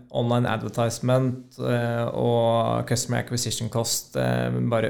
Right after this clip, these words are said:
øker og øker, og det er flere og flere som driver og skal ha oppmerksomheten til bedriftene, og samtidig så ønsker bedriftene egentlig bare å fokusere på å gjøre en god jobb, ikke finne ut om de skal bruke denne banken eller den banken, så ga det, og gir fortsatt veldig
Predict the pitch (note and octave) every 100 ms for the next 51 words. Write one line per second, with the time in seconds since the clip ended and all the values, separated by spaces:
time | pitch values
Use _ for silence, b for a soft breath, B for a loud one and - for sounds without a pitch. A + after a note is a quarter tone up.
0 | A#2 A2+ - - A2+ A#2 A#2 A#2 A#2+ A2
1 | - A#2 A#2 A#2+ B2 A#2 A2 - A#2 G#2+
2 | A2 - A2 A2+ A2 A#2+ A2+ G#2+ G#2 A2
3 | A2+ - - _ A#2 A#2+ - A2 G#2 -
4 | G#2+ - A#2 A2+ A2+ G#2 - D3 D#3+ C3
5 | B2 B2 B2 G#2+ B2 B2 B2 A#2+ A#2+ A2+
6 | - A2 G#2+ - - A2 G#2 A2+ A2 G#2
7 | G#2+ B B _ _ B2 A2+ A2+ G#2+ -
8 | A#2 A#2 A2+ A2+ A2 A#2 C#3+ E3 - B2+
9 | B2 - - B2 G#2+ - G#2+ G#2+ - A#2
10 | A2 - A2 G#2 G2 G2+ G2 - A2 A2
11 | G2+ G#2+ G#2+ - G3 F#3+ B B B B
12 | - - C#3+ C#3 D3 C3+ B2 B2 C3+ C#3
13 | C3+ C#3 C#3+ C#3+ C3+ B2 B2 A#2+ B2+ B2
14 | B2 C#3 G#2+ A2